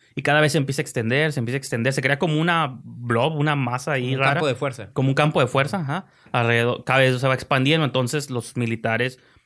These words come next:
Speaker 1: hacen como una barrera, o sea, se montan como una muralla alrededor y hacen expediciones alre-, adentro de ese campo de fuerza y muchas veces,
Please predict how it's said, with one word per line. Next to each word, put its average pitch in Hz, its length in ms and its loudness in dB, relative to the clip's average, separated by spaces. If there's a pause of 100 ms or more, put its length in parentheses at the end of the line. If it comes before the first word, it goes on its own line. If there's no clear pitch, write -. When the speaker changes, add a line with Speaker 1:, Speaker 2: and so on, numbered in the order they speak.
(140)
Speaker 1:
hacen 117 260 -2
como 113 240 0
una 123 160 4
barrera, 139 520 0 (760)
o 117 60 -16
sea, 107 300 -8
se 107 360 -4 (100)
montan 127 400 0
como 123 160 2
una 131 100 2
muralla 123 400 4
alrededor 127 480 0 (760)
y 139 220 4
hacen 135 200 2
expediciones 131 680 0
alre-, 110 440 0
adentro 117 360 0
de 113 60 0
ese 135 140 -6
campo 127 260 0
de 120 60 2
fuerza 127 320 0
y - 20 2
muchas 127 240 0
veces, 135 320 -4